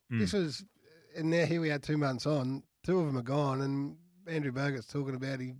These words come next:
Speaker 2: t-, being too scared. I, I don't know. It's clearly, it's, it's a, it's a, it would be a psychologist's <sighs> dream to sit down and try and analyse exactly where it's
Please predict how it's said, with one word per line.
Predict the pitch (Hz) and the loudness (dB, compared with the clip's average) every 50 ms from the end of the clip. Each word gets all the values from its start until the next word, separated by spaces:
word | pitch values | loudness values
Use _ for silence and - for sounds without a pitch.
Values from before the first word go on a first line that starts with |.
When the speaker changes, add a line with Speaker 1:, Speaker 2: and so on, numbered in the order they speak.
| - _ - | -16 _ -14
Speaker 2:
t-, | - 147 | -12 -8
being | 139 135 135 131 | -4 -4 -4 -4
too | 120 - 147 135 | -2 -4 -4 -4
scared. | - - 139 143 147 143 - - - - _ _ _ _ - - - - | -4 -4 -4 -4 -4 -4 -6 -8 -16 -20 _ _ _ _ -20 -20 -20 -16
I, | - 95 | -14 -12
I | 95 95 | -12 -10
don't | 95 87 | -12 -10
know. | 73 78 92 98 - 98 | -10 -12 -14 -14 -14 -14
It's | 107 - - | -14 -14 -14
clearly, | - - - 110 127 139 117 92 85 82 95 - | -16 -14 -8 -6 -4 -4 -4 -4 -6 -10 -12 -12
it's, | 131 123 - - | -12 -12 -12 -12
it's | - 156 135 - 143 | -12 -12 -10 -6 -6
a, | 139 151 - 156 | -6 -6 -6 -8
it's | 143 - | -6 -2
a, | 147 139 143 135 139 156 156 - _ _ _ _ - | -2 -2 -2 -4 -8 -16 -20 -20 _ _ _ _ -12
it | 165 156 | -8 -2
would | 160 165 170 160 143 | 2 2 2 4 4
be | 160 156 147 143 139 131 131 139 143 143 - - - - _ _ _ _ _ - | 4 4 6 6 4 4 2 2 0 -4 -8 -18 -20 -20 _ _ _ _ _ -14
a | 120 | -12
psychologist's | - - - 131 131 123 - - 131 127 127 113 113 117 101 - - - - - - - - - | -8 -4 -2 -2 -2 -4 -4 -6 -4 -4 -4 -4 -4 -6 -6 -8 -10 -10 -10 -12 -10 -12 -12 -12
<sighs> | - - | -12 -6
dream | - 113 120 120 117 110 101 98 95 | -2 2 2 2 2 2 -2 -6 -10
to | - 95 | -12 -14
sit | 101 - - 101 - | -14 -12 -12 -12 -10
down | - 107 107 98 98 | -10 -8 -8 -8 -8
and | 98 - | -10 -10
try | - 110 104 101 | -8 -6 -6 -4
and | 101 | -4
analyse | 107 104 107 104 98 95 95 92 95 | -6 -6 -6 -6 -6 -8 -8 -10 -12
exactly | 92 90 101 98 - - 95 | -14 -16 -16 -16 -16 -16 -16
where | 95 98 95 87 | -16 -14 -14 -16
it's | 87 - - - | -18 -20 -20 -20